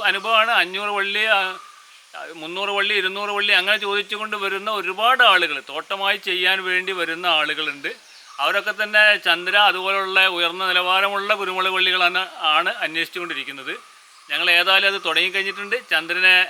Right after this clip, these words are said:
നമുക്ക് കൂടുതൽ പരിചയപ്പെടാം. ചന്ദ്രൻ്റെ, ആ, അതിൻ്റെ ഗുണ-, ഒരുപാട് ഗുണങ്ങളുള്ള ഒരു ഇനം കൂടിയാണത്. കൃഷി ചെയ്യാൻ ആഗ്രഹിക്കുന്ന ആളുകൾക്ക്, ഏ, കുരുമുളകിനെ സംബന്ധിച്ചിടത്തോളം അതിൻ്റെ എല്ലാ പ്രശ്നങ്ങളും പഠിച്ച്, അതിന്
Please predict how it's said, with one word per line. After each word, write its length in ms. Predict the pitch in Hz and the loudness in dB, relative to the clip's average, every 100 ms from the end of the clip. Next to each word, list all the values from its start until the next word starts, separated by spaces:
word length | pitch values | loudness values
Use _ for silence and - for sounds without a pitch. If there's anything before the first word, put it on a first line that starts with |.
| 170 | -4
നമുക്ക് 240 | 170 175 165 | -8 -8 -8
കൂടുതൽ 220 | 160 175 180 | -2 -2 -2
പരിചയപ്പെടാം. 540 | 175 175 185 180 202 269 - - - - | -2 0 -2 0 -2 -4 -14 -18 -20 -12
ചന്ദ്രൻ്റെ, 440 | 143 160 175 180 175 170 170 165 - 175 | -8 -4 0 4 6 6 4 0 -14 -6
ആ, 40 | 165 156 156 160 | -4 -4 -2 0
അതിൻ്റെ 240 | 165 165 170 | 0 0 -6
ഗുണ-, 220 | 156 165 170 | -4 -4 -4
ഒരുപാട് 320 | 160 175 202 170 | -2 2 2 2
ഗുണങ്ങളുള്ള 500 | 165 196 226 220 208 226 185 | -4 0 2 2 2 2 0
ഒരു 100 | 180 | 0
ഇനം 140 | 170 190 170 | 0 -4 -6
കൂടിയാണത്. 520 | 180 170 160 165 175 - 175 | 0 2 2 0 -2 -4 -4
കൃഷി 200 | 175 175 247 | -6 -6 -2
ചെയ്യാൻ 200 | 247 254 233 202 | 4 6 8 8
ആഗ്രഹിക്കുന്ന 540 | 214 226 233 226 240 220 214 | 6 6 4 4 4 6 8
ആളുകൾക്ക്, 480 | 220 220 214 202 131 - - - - - - 175 | 6 2 0 0 -2 -6 -20 -20 -20 -20 -6 -4
ഏ, 100 | 160 - | -4 -4
കുരുമുളകിനെ 520 | 170 208 247 262 269 247 | -6 2 4 6 4 2
സംബന്ധിച്ചിടത്തോളം 840 | 220 220 220 220 208 220 214 220 214 175 | -4 -4 0 0 0 0 0 0 -2 2
അതിൻ്റെ 280 | 180 196 208 180 | 2 2 4 4
എല്ലാ 300 | 185 190 208 214 226 - 180 | 4 4 6 4 2 -2 -4
പ്രശ്നങ്ങളും 520 | 185 - 208 214 214 | -4 -2 -4 -2 0
പഠിച്ച്, 240 | 190 165 151 | 0 0 2
അതിന് 160 | 160 | 2